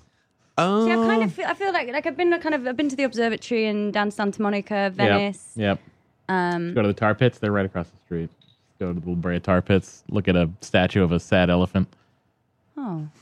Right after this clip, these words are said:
Speaker 1: Yeah, a lot of, a lot of animals sank in tar, and then their remains are across the street. I don't mean current animals. I mean, like,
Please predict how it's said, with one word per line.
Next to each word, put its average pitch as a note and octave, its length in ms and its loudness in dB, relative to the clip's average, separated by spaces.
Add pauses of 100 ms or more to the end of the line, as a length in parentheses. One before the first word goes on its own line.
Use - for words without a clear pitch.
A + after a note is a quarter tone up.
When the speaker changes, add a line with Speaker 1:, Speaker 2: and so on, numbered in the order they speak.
(300)
Speaker 1:
Yeah, F#3 160 0
a - 20 -2
lot F#3 200 2
of, D#3+ 60 0
a D3 40 -4
lot D#3 180 2
of C#3 40 2
animals B2+ 300 0
sank G#2+ 300 0
in F#2+ 100 0
tar, F#2+ 380 2
and F2+ 100 0
then F2+ 120 -2
their F2+ 140 2
remains E2+ 460 0
are E2 120 0
across E2 380 -2
the E2 60 -10
street. E2 400 -2
I A#2 100 2
don't A#2+ 140 0
mean F#2+ 180 0
current F2 360 0
animals. E2 400 0
I E2+ 80 2
mean, E2+ 220 0
like, D#2+ 360 -2